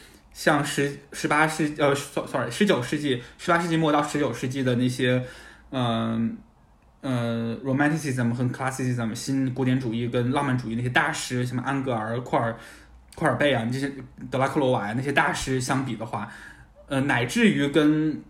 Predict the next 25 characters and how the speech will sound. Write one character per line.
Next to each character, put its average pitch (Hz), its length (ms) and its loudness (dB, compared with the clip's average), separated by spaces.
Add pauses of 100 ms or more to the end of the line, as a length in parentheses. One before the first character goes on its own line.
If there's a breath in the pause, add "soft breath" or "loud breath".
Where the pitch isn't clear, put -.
同 151 180 2
时 147 140 0
代 143 200 6
的 123 120 2
就 127 80 0
是 135 120 -2
美 120 360 0
国 117 260 -2
的 131 380 2 (460 loud breath)
画 131 260 0
家 113 420 -2
相 127 240 2
比， 104 320 -4
像， 120 520 0 (440)
嗯， 107 380 -6 (100)
我 117 140 0
个 180 160 6
人 135 100 4
很 131 160 0
喜 127 140 -4
欢 123 120 0
的 127 80 4
John 127 220 2
Singer 123 380 0
Sargent， 113 420 -4